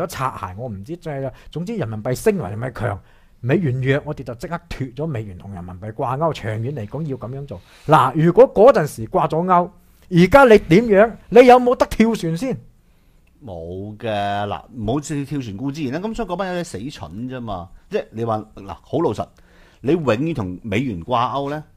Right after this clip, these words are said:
Speaker 2: 都係有鑊孭㗎。
Speaker 1: 係啊，
Speaker 2: 記唔記得啊？
Speaker 1: 當然係啊。
Speaker 2: 當年點解九七前，啊，sorry，點解九七前同埋零七前香港啲樓炒到發癲啊？
Speaker 1: 嗯。
Speaker 2: 諗清楚發生咩事啊？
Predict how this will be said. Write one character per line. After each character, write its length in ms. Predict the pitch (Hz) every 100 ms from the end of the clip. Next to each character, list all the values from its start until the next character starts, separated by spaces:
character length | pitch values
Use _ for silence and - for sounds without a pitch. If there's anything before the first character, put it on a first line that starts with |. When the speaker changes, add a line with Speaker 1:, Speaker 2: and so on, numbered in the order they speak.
| _ _ -
Speaker 2:
都 260 | 226 226
係 120 | 160 92
有 160 | 85
鑊 240 | 95 82 107
孭 260 | 113 98
㗎。 160 | 80 71 -
Speaker 1:
係 180 | - 131
啊， 120 | 240 -
Speaker 2:
記 120 | 147
唔 20 | 143
記 120 | 214
得 80 | 180
啊？ 60 |
Speaker 1:
當 40 | 190
然 80 |
係 100 | 160 190
啊。 60 | - _
Speaker 2:
當 420 | 214 214 196 165 107
年 200 | 82 85
點 160 | 104
解 120 | 160 165
九 220 | 82 92 143
七 100 | 175
前， 360 | - - 78 76 -
啊， 120 | 107
sorry， 200 | - 151 -
點 120 | 160
解 60 |
九 200 | 180 -
七 100 | 139
前 240 | 170 101 73
同 140 | 82
埋 100 | 87
零 200 | 82 80
七 100 | 85
前 220 | 160 90 65
香 120 | 143 165
港 100 | 160
啲 20 |
樓 180 | 123 151
炒 200 | 127 123
到 80 |
發 240 | 101 107 95 -
癲 280 | 123 95 80
啊？ 60 | - _ _ _
Speaker 1:
嗯。 360 | 110 110 98 92
Speaker 2:
諗 180 | 123 180
清 100 | 190
楚 80 | 180
發 120 | 165
生 120 | 180
咩 160 | 175 135
事 140 | 113
啊？ 160 | 101